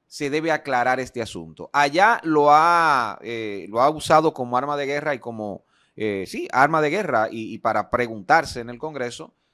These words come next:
la oposición mayoritaria, que es el Partido Popular. Ellos son los que han da-, los que han dado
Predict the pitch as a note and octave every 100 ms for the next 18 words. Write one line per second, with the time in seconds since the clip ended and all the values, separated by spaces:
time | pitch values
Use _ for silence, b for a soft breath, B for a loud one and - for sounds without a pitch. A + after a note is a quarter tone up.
0 | _ A2 A#2 A2+ G#2+ A2+ A2 A2+ A#2+ B2+
1 | C#3 C#3+ E3 E3 D#3 F#3 D#3 B2 B2 A2+
2 | G#2+ A#2+ G#2+ G2 G#2+ D3 C#3+ F2+ _ _
3 | _ _ _ C3 C#3+ C3 - F3+ F3+ B2
4 | B2 A#2 A2+ A2+ A2 - A#2 A2+ G#2+ A2
5 | G#2+